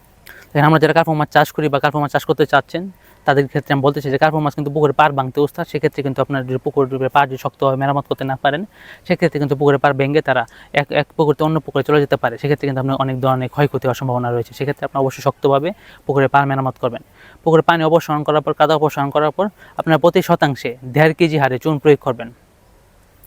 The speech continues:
দেড় কেজি হারে চুন প্রয়োগ করার তিন দিন পর আপনার পুকুরে পানি দিয়ে দিবেন।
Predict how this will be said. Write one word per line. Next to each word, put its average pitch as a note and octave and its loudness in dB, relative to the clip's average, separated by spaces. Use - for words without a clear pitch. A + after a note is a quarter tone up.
দেড় C#3+ 2
কেজি D3 0
হারে C#3 4
চুন D#3 0
প্রয়োগ D#3 4
করার E3 4
তিন F#3 2
দিন D#3 2
পর D3+ 4
আপনার D3 2
পুকুরে C#3 2
পানি C#3 0
দিয়ে C3+ 4
দিবেন। E3 -2